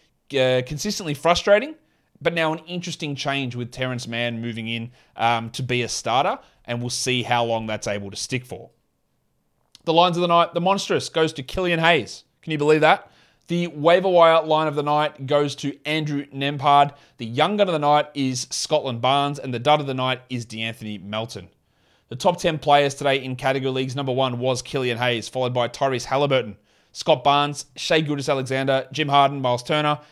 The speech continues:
Andrew Nembhard, Kelly Olynyk, Damian Lillard, and Christian Wood. Your top ten players rostered in under fifty percent of leagues, Nembhard at one,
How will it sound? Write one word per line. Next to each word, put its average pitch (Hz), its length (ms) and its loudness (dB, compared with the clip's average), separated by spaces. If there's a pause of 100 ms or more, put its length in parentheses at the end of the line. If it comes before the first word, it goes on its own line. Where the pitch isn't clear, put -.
(180)
Andrew 160 180 0
Nembhard, 143 460 2
Kelly 139 220 0
Olynyk, 156 400 0 (400)
Damian 139 340 0
Lillard, 147 240 0
and 123 100 -4
Christian - 320 -8
Wood. 165 260 2 (360)
Your 143 80 -10
top 208 200 0
ten 196 180 -2
players 180 360 4
rostered 170 260 -2
in 165 160 -8
under 160 140 -2
fifty 165 300 -4
percent 151 220 -6
of 143 80 -4
leagues, 151 240 0
Nembhard 151 340 2
at 131 120 -4
one, 143 260 -2